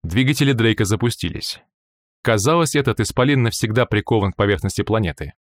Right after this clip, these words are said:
Казалось, что здесь ему придёт конец. Пусть пока он сопротивляется, пусть пока ещё цел и невредим, однако пустыня, жара, время и ветер сделают своё дело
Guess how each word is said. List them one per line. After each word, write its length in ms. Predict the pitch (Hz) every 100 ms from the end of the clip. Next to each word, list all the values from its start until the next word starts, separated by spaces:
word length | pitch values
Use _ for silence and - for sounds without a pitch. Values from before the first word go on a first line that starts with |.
| _ _ -
Казалось, 480 | 107 98 139 170
что 160 | - 127
здесь 300 | 101 120 -
ему 140 | 127
придёт 360 | 131 120 90 80
конец. 480 | 113 104 73 - - _ _ _ _ _ _ _
Пусть 220 | - 113
пока 240 | - 107 113
он 80 | 110
сопротивляется, 920 | 104 107 104 92 101 117 85 - 95
пусть 160 | - 143
пока 240 | 156 156
ещё 220 | 147 139 147
цел 260 | - 147
и 40 | 127
невредим, 560 | 110 101 92 127 95 107
однако 380 | 101 123 123
пустыня, 440 | - 123 - 151 110
жара, 300 | 101 113 107
время 360 | 107 120 110
и 20 | 90
ветер 300 | 123 131 127
сделают 360 | 98 110 107
своё 240 | - 98 87
дело 380 | 92 120 131